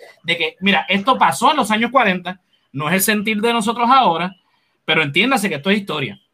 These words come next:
O sea, que esto pasó así, y sí tiene mensajes xenofóbicos, tiene mensajes muy cargados, este, eh, políticamente, y es lo, a, a eso es lo que voy, eso es lo que quiero, eh, eh, y, eh, o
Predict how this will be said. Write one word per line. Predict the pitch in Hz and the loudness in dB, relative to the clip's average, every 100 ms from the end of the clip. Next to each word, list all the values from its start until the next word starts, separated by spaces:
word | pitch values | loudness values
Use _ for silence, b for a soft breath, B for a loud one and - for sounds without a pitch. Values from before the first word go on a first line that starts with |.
| _ | _
O | - | -14
sea, | 135 | -8
que | 135 | -6
esto | 165 202 | -6 -2
pasó | 170 139 196 | -2 -2 -2
así, | 240 262 247 - _ _ 110 - | -2 -4 -8 -10 _ _ _ -8
y | 131 131 | -4 -4
sí | 127 165 | -4 -2
tiene | 196 214 | 0 2
mensajes | 214 208 220 208 | 2 2 0 0
xenofóbicos, | 226 208 214 214 208 208 196 | 0 0 2 2 2 -2 -2
tiene | 139 | -2
mensajes | 160 170 190 196 202 | -2 -2 0 0 0
muy | 196 196 | 0 0
cargados, | 202 190 190 190 190 190 b b b | 0 0 2 2 0 -4 b b b
este, | 180 175 175 180 170 160 160 170 160 151 | -4 -4 -2 0 0 -2 -4 -4 -4 -4
eh, | 143 | -6
políticamente, | 151 175 202 202 196 202 180 151 165 - b b b b - | -6 -4 -4 0 2 2 -2 -8 -12 -14 b b b b -10
y | 139 135 131 123 120 120 - _ | -4 -2 -2 -2 -4 -8 -12 _
es | 131 | -10
lo, | 156 - | -6 -2
a, | 156 143 | 0 2
a | 147 | 2
eso | 214 | 0
es | |
lo | 226 | -2
que | 220 | 0
voy, | 262 214 | 2 2
eso | 147 | 0
es | 196 | -2
lo | |
que | 208 202 | -4 -4
quiero, | 226 226 - | -2 -2 -2
eh, | - | -6
eh, | 196 180 180 | -10 -14 -16
y, | 185 147 180 | -18 -14 -14
eh, | 180 | -14
o | _ | _